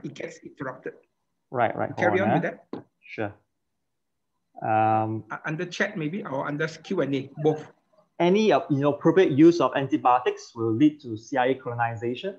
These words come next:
Speaker 2: or more specifically to carbapenem empirical use. Uh, so I think the, the, the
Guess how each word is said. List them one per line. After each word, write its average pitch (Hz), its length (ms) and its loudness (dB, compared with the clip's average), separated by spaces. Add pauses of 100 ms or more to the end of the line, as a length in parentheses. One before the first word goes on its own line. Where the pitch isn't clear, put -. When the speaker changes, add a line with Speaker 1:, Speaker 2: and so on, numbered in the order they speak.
(140)
Speaker 2:
or 110 240 -4
more 156 200 0
specifically 135 1000 -4
to 117 220 -10
carbapenem 123 580 -4
empirical 113 960 -4
use. 110 460 -4 (720)
Uh, 107 460 0 (800)
so 120 400 -4
I 113 100 -2 (300)
think 180 280 0
the, 110 480 0
the, 113 220 -2
the 107 80 -6